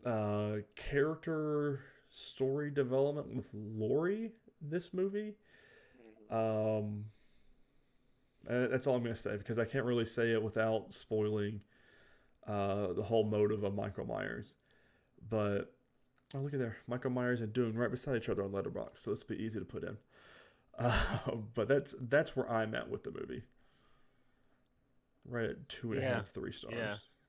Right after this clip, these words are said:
Speaker 2: Yeah. Um, I think, I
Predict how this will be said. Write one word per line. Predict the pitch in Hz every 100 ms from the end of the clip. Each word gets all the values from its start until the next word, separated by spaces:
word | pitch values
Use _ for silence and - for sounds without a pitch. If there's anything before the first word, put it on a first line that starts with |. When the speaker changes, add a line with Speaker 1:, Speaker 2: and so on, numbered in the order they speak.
| _
Speaker 2:
Yeah. | 104 117 113
Um, | 113 110 _ _ _ _ _ _ _ _ _ _ _ _
I | - -
think, | 196 190 - - - _ _ _ _ _ _ _
I | -